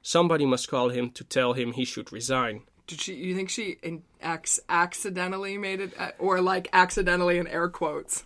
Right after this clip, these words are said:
Speaker 1: I am sure this is not accidental
Speaker 2: Yeah.
Speaker 1: at all, because what happened was she was trying to send this on WhatsApp to Lodewijk Asscher, and it appeared in her WhatsApp stories.
Speaker 2: Yeah.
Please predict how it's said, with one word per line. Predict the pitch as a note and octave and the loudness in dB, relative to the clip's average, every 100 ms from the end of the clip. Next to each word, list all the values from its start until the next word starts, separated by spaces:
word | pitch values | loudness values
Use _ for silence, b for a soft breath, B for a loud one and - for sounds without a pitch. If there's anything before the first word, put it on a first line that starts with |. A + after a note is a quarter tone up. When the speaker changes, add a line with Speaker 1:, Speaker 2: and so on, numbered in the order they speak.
| - | 2
Speaker 1:
I | E3+ G3 G3+ | 6 8 8
am | F3 E3 | 6 4
sure | - - F#3 F3 | 2 4 6 6
this | D#3+ - | 6 2
is | D3+ C#3 - - | 2 2 -2 0
not | D3 D#3 D3 | 4 4 4
accidental | C#3 - D3 B2+ B2 A#2+ F3+ | -2 -2 0 0 -2 -6 -6
Speaker 2:
Yeah. | F3+ D#3+ | -2 0
Speaker 1:
at | D3 | 2
all, | C#3+ A#2+ A#2 | 4 2 2
because | D3 - D#3+ B2 - | -4 2 2 2 2
what | C#3+ | 2
happened | D#3 E3+ D#3 | 2 2 0
was | C#3 C3 D3 | 4 4 2
she | - - C#3 B2+ - | -4 -4 -4 -4 -8
was | - C#3+ - | -8 -4 -4
trying | - F3 F3 | 0 2 2
to | F3 | 0
send | D3 - D3 | -2 0 0
this | C#3+ - | 0 -4
on | B2+ B2 | -6 -2
WhatsApp | C#3 - F#3 E3+ - | -2 0 -2 -2 -4
to | D3+ C3 B2 | -4 -4 -2
Lodewijk | C3 C3 B2 B2 | -2 0 -2 -4
Asscher, | D3 D#3 F3 D3 | -4 -2 0 0
and | C#3 | -2
it | B2+ | -6
appeared | - - - F#3+ E3 C#3 | -12 -10 -4 2 2 2
in | D3 | -4
her | C3+ C#3+ C3 B2+ _ - | -4 -2 -2 -4 _ -4
WhatsApp | D3 D#3 - C3 - | 0 0 0 -4 -2
stories. | - F3 D#3 B2 G#2+ - | -2 0 0 -2 -8 -10
Speaker 2:
Yeah. | F#3+ G3 F#3 D#3+ | -4 0 0 -2